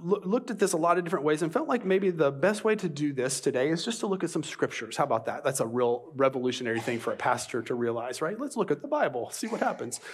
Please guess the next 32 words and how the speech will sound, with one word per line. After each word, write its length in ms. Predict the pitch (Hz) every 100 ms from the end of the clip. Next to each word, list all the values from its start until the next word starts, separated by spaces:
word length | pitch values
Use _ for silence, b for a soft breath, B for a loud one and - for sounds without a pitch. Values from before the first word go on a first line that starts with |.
| B B B B B _
Um, 440 | - 156 151 165 165
but, 220 | 208 208
uh, 80 | 190
j-, 180 | 185 190
very 380 | 185 226 254
intentionally 380 | 240 226 190 185
chose 360 | 170 196 175 175
three 180 | 190 190
scriptures 420 | - 170 - 143
for 120 | 151
us 100 | 139
to 80 | 139
look 180 | 131 127
at 160 | 123
today 360 | - 127 123 123
as 140 | 123
a 40 | 135
way 160 | 151
of 100 | 143
thinking 320 | - 143 143
about 180 | 127 123
going 280 | 123 127 123
into 240 | 123 117
the 120 | 127 123
next 380 | 120 120 -
year 140 | 127 120
following 440 | 117 113 113 113
Christ 360 | 107 113 113 -
and 100 | 120
hearing 360 | 131 135 123
that 160 | 123 123
invitation. 840 | 135 117 - 123 - 127 120 120